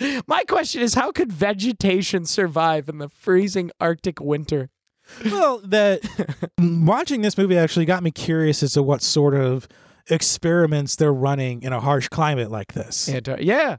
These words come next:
Speaker 2: So I actually found a pretty, uh, good article. It, it was a bit old from, uh, popsci dot com. So it's the,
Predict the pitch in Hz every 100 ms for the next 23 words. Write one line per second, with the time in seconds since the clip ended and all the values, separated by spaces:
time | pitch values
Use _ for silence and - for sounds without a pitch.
0 | _ 170 226 - 233 233 208 170 - 220
1 | 208 185 175 156 139 - 147 170 156 143
2 | 151 147 139 127 120 131 170 190 202 170
3 | 185 247 180 147 147 - 160 151 147 131
4 | 123 170 180 - 175 156 143 147 - 131
5 | 120 135 123 - - 127 127